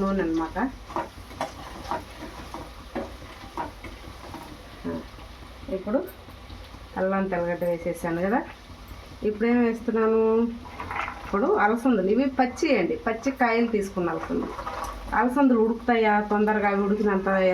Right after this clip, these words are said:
తొందరగా అనుకుంటారేమో, కానీ ఇవి ఉడికిపోతాయండి పచ్చి. చూడండి, ఇదిగోండి పచ్చివి, ఇదిగోండి తుంచేసాను. పచ్చి అలసందలు ఇవి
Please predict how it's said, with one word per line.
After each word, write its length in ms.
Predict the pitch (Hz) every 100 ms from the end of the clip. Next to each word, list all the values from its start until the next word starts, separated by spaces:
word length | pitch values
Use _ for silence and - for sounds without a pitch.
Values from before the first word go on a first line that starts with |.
| 180
తొందరగా 340 | 190 185 190 180
అనుకుంటారేమో, 640 | 180 190 180 175 165 185 339 427 - - - - - - -
కానీ 180 | 285 320
ఇవి 80 | 269 262
ఉడికిపోతాయండి 640 | 262 - 254 190 175 165 -
పచ్చి. 280 | 262 - 254 190 - - - - -
చూడండి, 380 | 247 247 269 - - - - - - - -
ఇదిగోండి 320 | 180 175 165 - - - - - - - - -
పచ్చివి, 360 | 214 - 180 - - - - - - - -
ఇదిగోండి 340 | 190 180 170
తుంచేసాను. 540 | 202 190 185 - 139 - - - - - -
పచ్చి 200 | 233 - 247
అలసందలు 420 | 196 190 165 170 165
ఇవి 160 | 214